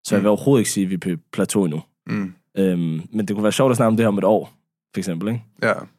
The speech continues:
Speaker 1: Øhm, men generelt, så, så hvordan jeg holder mig sådan, øh, positivistisk, det er sådan,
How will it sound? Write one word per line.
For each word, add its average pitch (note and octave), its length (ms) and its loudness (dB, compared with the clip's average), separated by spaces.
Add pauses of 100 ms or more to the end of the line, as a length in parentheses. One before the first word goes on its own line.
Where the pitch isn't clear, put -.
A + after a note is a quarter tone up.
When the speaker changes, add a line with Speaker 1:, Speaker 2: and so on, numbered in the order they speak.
(240)
Speaker 1:
Øhm, E2 600 -2 (460)
men A2+ 180 0
generelt, A#2 400 2
så, C#3 220 2
så C3 180 -4
hvordan B2 400 -6
jeg D3 80 0
holder A#2 200 0
mig G#2 260 0
sådan, F#2+ 300 -2 (100)
øh, G#2 220 0
positivistisk, B2 760 -2
det A2+ 80 4
er A#2 100 4
sådan, A2+ 260 0